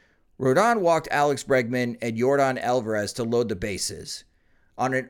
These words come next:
oh two pitch, Carlos Correa laced a double to left field, scoring two runs.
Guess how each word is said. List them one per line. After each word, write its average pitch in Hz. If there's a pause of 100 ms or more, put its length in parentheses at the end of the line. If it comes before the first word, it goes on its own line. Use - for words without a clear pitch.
oh 220
two 202
pitch, 131
Carlos 180
Correa 143
laced 131
a 139
double 131
to 117
left 110
field, 156 (260)
scoring 156
two 139
runs. 101